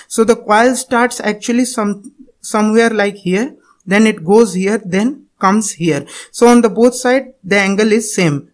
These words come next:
So we call it as epsilon by two and epsilon by two. So if I have a, let's say, complete chording angle of thirty degree,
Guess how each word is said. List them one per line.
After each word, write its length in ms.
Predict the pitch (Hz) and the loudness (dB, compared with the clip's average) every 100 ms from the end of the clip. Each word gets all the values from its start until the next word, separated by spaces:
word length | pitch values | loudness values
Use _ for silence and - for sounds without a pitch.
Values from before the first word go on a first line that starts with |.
| _ | _
So 120 | 208 | -6
we 140 | 208 | -4
call 240 | 208 220 226 | 0 2 2
it 160 | 247 | 0
as 240 | - 208 190 | -2 -4 -4
epsilon 500 | 190 - 208 214 214 | -4 -4 -4 -2 0
by 160 | 208 | -2
two 220 | 214 233 240 - | -2 -2 -4 -6
and 260 | - 185 196 | -4 -4 -2
epsilon 540 | 180 185 185 185 180 | -2 -2 0 0 0
by 120 | 170 | 0
two. 160 | 165 165 | -2 -2
So 120 | 165 | 0
if 240 | 220 240 247 | 2 2 2
I 140 | 247 | 2
have 240 | 262 262 | 2 0
a, 160 | 262 254 - _ - - | -2 -4 -12 _ -20 -2
let's 260 | 220 247 - | 2 2 2
say, 140 | 254 | 0
complete 680 | 254 240 226 247 269 - - _ _ | 2 0 2 2 0 -4 -16 _ _
chording 380 | 233 226 226 254 | 2 2 4 4
angle 260 | 226 233 214 | 2 2 2
of 100 | 240 | 0
thirty 360 | - 202 254 | -4 -2 -2
degree, 340 | 208 185 214 | -2 -2 -2